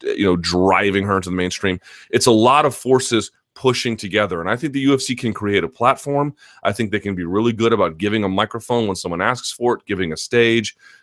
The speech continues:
doing a lot of things they need to do. And I've talked about Conor McGregor being the best promoted fighter I've ever seen, because when he asked for a microphone, he was given one, and then he delivered.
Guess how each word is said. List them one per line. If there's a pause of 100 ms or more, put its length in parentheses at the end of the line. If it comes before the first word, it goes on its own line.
(140)
doing
a
lot
of
things
they
need
to
do.
And
I've
talked
about
Conor
McGregor
being
the
best
promoted
fighter
I've
ever
seen,
because (240)
when
he
asked
for
a
microphone,
he
was
given
one,
and
then
he
delivered.